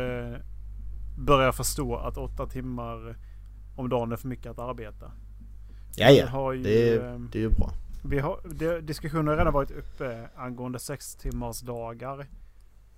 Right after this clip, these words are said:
Speaker 2: Mm.
Speaker 1: Och nu ska väl, är det Finland som ska, som ska
Speaker 2: Mm,
Speaker 1: påbörja
Speaker 2: ja, precis.
Speaker 1: ett
Speaker 2: Finlands president där vill ju att de ska
Speaker 1: Ja,
Speaker 2: göra det.
Speaker 1: precis. Nu har de, hon har ju slängt in ett förslag på fyra dagars vecka.
Speaker 2: Mm, precis.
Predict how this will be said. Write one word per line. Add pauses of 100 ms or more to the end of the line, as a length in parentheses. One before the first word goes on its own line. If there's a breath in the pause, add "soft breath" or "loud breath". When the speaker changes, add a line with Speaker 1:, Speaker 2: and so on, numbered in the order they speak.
Speaker 2:
Mm. (1200)
Speaker 1:
Och
nu
ska
väl,
är
det
Finland
som
ska, (280)
som
ska
Speaker 2:
Mm,
Speaker 1:
påbörja
Speaker 2:
ja,
precis.
Speaker 1:
ett
Speaker 2:
Finlands
president
där
vill
ju
att
de
ska
Speaker 1:
Ja,
Speaker 2:
göra
det.
Speaker 1:
precis.
Nu
har
de,
hon
har
ju
slängt
in
ett
förslag
på (120)
fyra
dagars
vecka. (600)
Speaker 2:
Mm,
precis.